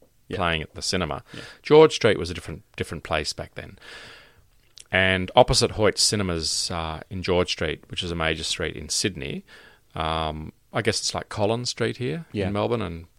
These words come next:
Speaker 2: I guess, of course, every, uh, capital city's got their main boulevard.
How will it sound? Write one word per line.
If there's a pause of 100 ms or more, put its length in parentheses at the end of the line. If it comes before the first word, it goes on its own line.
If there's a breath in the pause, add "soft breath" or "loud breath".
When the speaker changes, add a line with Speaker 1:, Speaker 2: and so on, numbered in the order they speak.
(120)
Speaker 2:
I
guess, (120)
of
course,
every,
uh, (200)
capital
city's
got
their
main
boulevard.